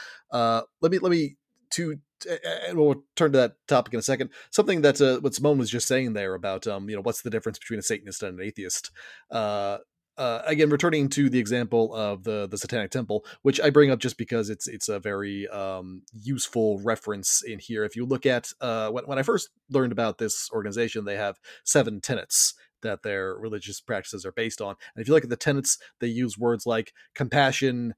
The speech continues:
empathy, justice, wisdom, science.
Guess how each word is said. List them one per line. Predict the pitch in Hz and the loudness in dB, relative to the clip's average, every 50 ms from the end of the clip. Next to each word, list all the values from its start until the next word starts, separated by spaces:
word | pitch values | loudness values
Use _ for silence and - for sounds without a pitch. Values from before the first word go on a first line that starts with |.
| _ _ - | _ _ -4
empathy, | 147 139 120 143 - - 127 120 117 113 110 101 - _ _ _ | -4 -2 -2 -4 -4 -2 -2 0 0 -2 -4 -6 -8 _ _ _
justice, | - - 139 127 117 - - 131 123 113 - - - - - _ _ _ | 0 2 2 2 2 0 -2 -2 0 0 2 0 0 -2 -4 _ _ _
wisdom, | - 123 131 123 113 107 131 123 117 113 110 107 107 - - _ _ | -2 0 0 0 0 -2 -2 0 0 -2 -2 -4 -6 -8 -10 _ _
science. | - - - - 123 120 117 117 113 110 - - - - - | -6 -2 2 2 2 2 2 0 -2 0 2 4 4 4 2